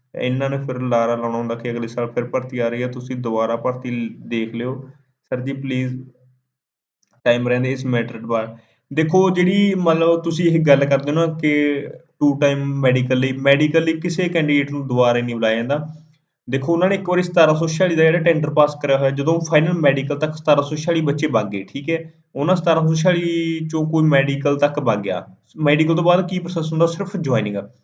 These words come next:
ਹੁਣ ਇਹ ਤੋਂ ਪਹਿਲਾਂ, ਜੁਆਇਨਿੰਗ ਤੋਂ ਪਹਿਲਾਂ ਅਗਰ ਕੋਈ ਹੋਰ, ਹੋਰ ਜੌਬ ਲੈ ਲੈਂਦਾ ਹੈ, ਠੀਕ ਹੈ, ਤਾਂ ਫਿਰ ਉੱਥੇ ਜਾ ਕੇ ਡਿਪਾਰਟਮੈਂਟ ਦਾ ਵੀ ਕਸੂਰ ਨਹੀਂ। ਗੱਲ ਤਾਂ ਉੱਥੇ ਹੈ, ਅਗਰ ਤੁਸੀਂ ਸਤਾਰਾਂ ਸੌ ਮੈਡੀਕਲ ਜਾਣ ਤੋਂ ਪਹਿਲਾਂ ਹੀ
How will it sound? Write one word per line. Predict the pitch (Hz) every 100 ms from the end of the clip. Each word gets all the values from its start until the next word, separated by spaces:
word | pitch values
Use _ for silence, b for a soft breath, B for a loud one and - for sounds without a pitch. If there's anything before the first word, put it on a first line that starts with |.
| b b -
ਹੁਣ | 185
ਇਹ | 180 160
ਤੋਂ | 185
ਪਹਿਲਾਂ, | 165 170
ਜੁਆਇਨਿੰਗ | 190 165 170 165
ਤੋਂ | 170
ਪਹਿਲਾਂ | 175 196 196
ਅਗਰ | 185
ਕੋਈ | 185 190
ਹੋਰ, | 160 143 151
ਹੋਰ | 160 156 151 151
ਜੌਬ | 151 151
ਲੈ | 151 120 120
ਲੈਂਦਾ | 131 135 139
ਹੈ, | 135 143
ਠੀਕ | 156 180
ਹੈ, | 180 - - _
ਤਾਂ | - 175
ਫਿਰ | 175
ਉੱਥੇ | 190 - 156 160 165
ਜਾ | 180
ਕੇ |
ਡਿਪਾਰਟਮੈਂਟ | 180 165 160 160 165
ਦਾ | 170
ਵੀ | 185
ਕਸੂਰ | 180 175 165
ਨਹੀਂ। | 165 165 - - _ 127
ਗੱਲ | 135 131
ਤਾਂ | 160
ਉੱਥੇ | 170 170 185
ਹੈ, | 165
ਅਗਰ | 175
ਤੁਸੀਂ | 160 160 190
ਸਤਾਰਾਂ | - 165 156 156
ਸੌ | 160
ਮੈਡੀਕਲ | 156 143 147 151 165 165 147
ਜਾਣ | 139 139 143
ਤੋਂ | 156
ਪਹਿਲਾਂ | 131 123 147
ਹੀ | 160 147 120 -